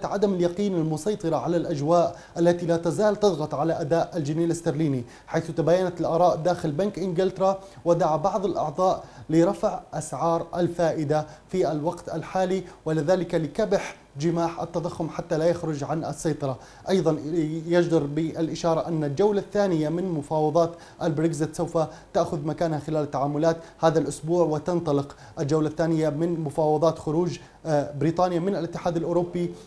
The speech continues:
آه، في هذا الأسبوع. بيانات سوق العمل الأسترالي أيضا على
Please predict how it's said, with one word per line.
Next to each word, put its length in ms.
آه، 220
في 320
هذا 360
الأسبوع. 460
بيانات 340
سوق 200
العمل 320
الأسترالي 640
أيضا 300
على 340